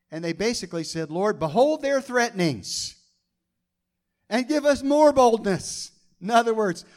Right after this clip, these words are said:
we got in hot water because we were bold, and now we want more boldness so we can get in more hot water 'cause we're gonna preach boldly the gospel of Jesus Christ. That's the attitude we need to have.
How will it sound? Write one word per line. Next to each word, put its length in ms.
we 200
got 240
in 100
hot 320
water 540
because 340
we 140
were 160
bold, 580
and 160
now 180
we 120
want 260
more 260
boldness 600
so 180
we 140
can 140
get 160
in 120
more 220
hot 240
water 520
'cause 160
we're 80
gonna 180
preach 360
boldly 440
the 80
gospel 440
of 80
Jesus 340
Christ. 400
That's 200
the 160
attitude 460
we 160
need 160
to 60
have. 300